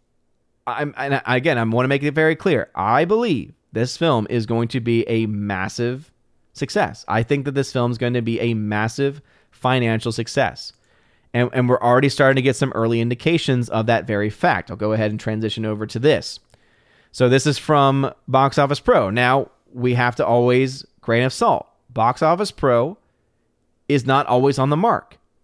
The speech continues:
Their range is usually on the mark. Their range is normally, uh, i-, if a movie falls out of their prediction, the range is still normally okay, meaning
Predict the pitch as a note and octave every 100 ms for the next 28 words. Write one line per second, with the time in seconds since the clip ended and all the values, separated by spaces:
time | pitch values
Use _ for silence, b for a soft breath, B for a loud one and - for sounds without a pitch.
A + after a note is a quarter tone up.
0 | _ _ _ _ _ - D#3 F#3 D#3+ D#3
1 | F#3 C4 C#4 - E3 C3 D3 C3 C3+ B2+
2 | B2+ B2 A#2+ C3 - C#3+ B2 C3 D3 D#3+
3 | C#3+ C#3 A#2 B2 C3 C#3 C#3 C3 B2+ B2+
4 | - A2 G#2 G2+ - _ b b b D3+
5 | D3 D#3 C#3+ D3 F3+ F#3+ D#3 - D3 D#3
6 | E3+ D#3 - B2+ D3 D#3 C3 C#3 C#3+ C#3
7 | B2+ B2+ B2 B2 - _ C3+ A2+ A#2+ -
8 | F#3 A#3 - b b D3 C#3+ B2+ D3+ E3+
9 | E3 C#3 - - C#3+ C#3+ C#3+ - - B2+
10 | C3 C#3 C#3 C#3 B2 A#2 A#2+ A#2+ B2+ B2+
11 | B2